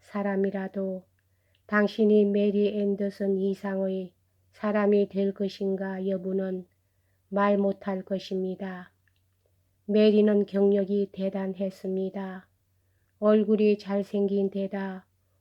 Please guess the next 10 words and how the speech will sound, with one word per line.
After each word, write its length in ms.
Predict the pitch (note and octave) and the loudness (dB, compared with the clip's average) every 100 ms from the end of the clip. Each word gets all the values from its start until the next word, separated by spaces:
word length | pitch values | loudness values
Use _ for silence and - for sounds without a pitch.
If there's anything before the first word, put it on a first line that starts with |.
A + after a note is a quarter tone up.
| _ | _
우아하고 840 | G#3 G#3+ G#3 G#3+ G3+ G3+ G3+ G3 F#3+ _ - | 2 4 4 0 0 0 0 -2 -8 _ -6
야심만만히, 1200 | G3 G3 - G3 F#3+ F#3+ F#3+ F#3+ F#3 F3+ F#3+ F#3 F3+ _ _ _ _ _ _ _ | -4 -4 -6 -4 -4 -4 -4 -4 -6 -6 -6 -6 -12 _ _ _ _ _ _ _
그리고 560 | - A3 G#3+ G#3 G#3+ G#3 | -2 2 4 6 4 4
정성껏 1000 | G#3 G3+ G3+ F#3+ G#3 G3 - G3+ G3 - _ _ _ _ _ | 2 0 0 0 -2 -2 0 0 0 -6 _ _ _ _ _
배울 320 | G3+ G#3+ G#3+ | 2 4 4
수 200 | G#3 G#3 | 2 0
있는 360 | G#3+ G#3 G#3 G3+ | 2 2 2 0
것은 440 | G3+ - G#3 G3 | -2 -2 -2 -2
다 300 | F3+ G3 G3 | -2 -6 -6
배웠지만 920 | G3 G3 G3 G3 - G3 F#3+ F#3+ F#3+ | -4 -2 -2 -4 -6 -4 -4 -6 -10